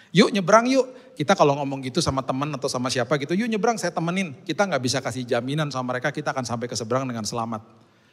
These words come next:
Tapa-, tetapi kalau Yesus yang bilang, "Yuk kita bertolak ke seberang," itu sama dengan kita pasti sampai ke seberang dengan selamat.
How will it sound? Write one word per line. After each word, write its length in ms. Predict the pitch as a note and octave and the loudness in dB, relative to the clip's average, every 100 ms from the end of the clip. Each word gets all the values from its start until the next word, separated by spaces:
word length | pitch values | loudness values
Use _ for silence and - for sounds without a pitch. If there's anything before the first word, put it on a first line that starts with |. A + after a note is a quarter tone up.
| - _ | -20 _
Tapa-, 320 | B2 B2+ - | 0 2 0
tetapi 320 | C#3+ B2 F#3 | 0 2 2
kalau 160 | D3+ C3+ | 2 2
Yesus 320 | C3+ D#3+ A3+ - | 4 4 4 2
yang 160 | D3+ | 0
bilang, 240 | D3 D#3 C#3+ | 2 2 2
"Yuk 240 | D3+ B3+ | 2 2
kita 240 | - F#3 D3+ | 2 0 0
bertolak 400 | C#3+ C#3+ C#3 C3 | 0 2 2 0
ke 20 | |
seberang," 320 | F3+ E3+ D#3 - | 2 2 2 -2
itu 240 | D3+ F3+ | -4 -2
sama 240 | - A#2+ | 0 2
dengan 480 | B2+ C#3+ C#3 A#2+ A#2 | 2 0 0 -4 -6
kita 480 | - B2+ - D3 F3+ - - _ - | -6 -4 2 2 2 -6 -20 _ 0
pasti 480 | A2 - E3 F#3+ - | 0 0 -2 -2 -6
sampai 560 | - A#2 G#2 - D3+ - | -2 -2 0 -2 -2 -4
ke 80 | C3 | -2
seberang 560 | C3 G#2+ A#2+ C#3+ F#3 - | -2 2 2 2 -4 -10
dengan 240 | B2+ A#2+ | -6 -6
selamat. 320 | A2 B2 A2+ | -4 -4 -6